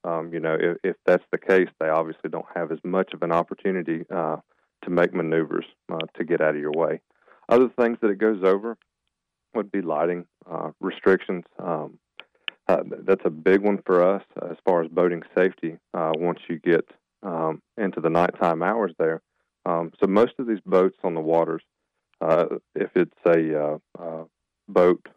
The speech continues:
uh, with a motor greater than, than ten horsepower, um, it's got to have an all-round white light on the back of it,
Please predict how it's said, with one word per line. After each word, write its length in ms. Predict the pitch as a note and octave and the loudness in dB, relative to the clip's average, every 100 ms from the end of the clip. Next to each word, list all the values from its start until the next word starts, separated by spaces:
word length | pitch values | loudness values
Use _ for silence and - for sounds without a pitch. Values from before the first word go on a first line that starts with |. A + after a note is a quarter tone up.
| _ G#2+ | _ -6
uh, 160 | E2+ | -4
with 220 | E2 F#2 E2+ | -2 0 0
a 160 | E2 E2+ | 0 -2
motor 260 | F2 E2+ | -2 -2
greater 300 | D#2+ E2+ E2 | 2 2 2
than, 280 | D#2+ D#2+ D#2+ _ F2+ | -2 -6 -10 _ -10
than 160 | E2 - | -10 -4
ten 220 | F#2 E2+ - | -2 -2 -4
horsepower, 600 | E2+ - E2 D#2 D#2+ - _ _ _ - | -8 0 2 2 0 -6 _ _ _ -2
um, 220 | E2+ E2 | 0 0
it's 120 | - - | -2 2
got 260 | F#2 F#2+ | 2 4
to 80 | G2 | 2
have 360 | - F2 F2 E2 | 4 2 2 0
an 100 | E2 | -6
all-round 480 | E2+ F#2 G2 F2+ | -2 2 2 2
white 220 | E2 F2 F#2 | 0 0 0
light 240 | F#2 F#2+ | -2 -2
on 100 | F#2+ | -4
the 80 | E2 | -2
back 320 | F2 F#2 - | 0 0 0
of 160 | G2 | -2
it, 120 | G#2 | -2